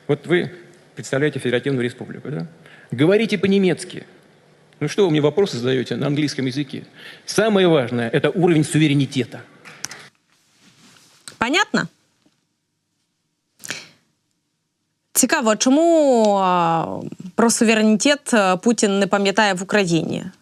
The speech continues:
Speaker 2: Не пам'ятає, що Донецька, Луганська області — це частина України.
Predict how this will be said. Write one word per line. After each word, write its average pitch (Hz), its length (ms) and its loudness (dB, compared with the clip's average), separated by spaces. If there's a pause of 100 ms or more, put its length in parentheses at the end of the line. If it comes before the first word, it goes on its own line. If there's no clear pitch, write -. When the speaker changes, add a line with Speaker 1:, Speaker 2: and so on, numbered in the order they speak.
(260)
Speaker 2:
Не 196 120 2
пам'ятає, 208 460 2
що 196 400 0
Донецька, 185 600 2
Луганська 185 540 2
області — 180 640 0 (1700)
це - 160 2
частина 226 440 0
України. 185 760 0